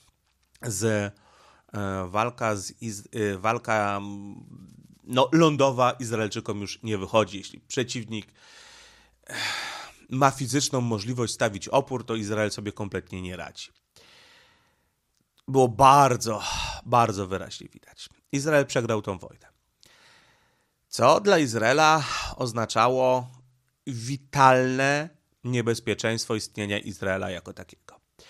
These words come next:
Ponieważ Izrael jest otoczony przez,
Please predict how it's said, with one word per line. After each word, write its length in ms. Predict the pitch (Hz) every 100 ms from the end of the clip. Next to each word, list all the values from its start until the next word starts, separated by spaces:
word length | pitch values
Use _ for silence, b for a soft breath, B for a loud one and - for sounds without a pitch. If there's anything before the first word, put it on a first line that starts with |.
| B B B B
Ponieważ 460 | - 131 233 202 -
Izrael 600 | 143 120 101 92 135 226 _ _ _ _ _ _ _ _ _
jest 240 | 139 127 -
otoczony 480 | 127 123 151 180 185
przez, 240 | 160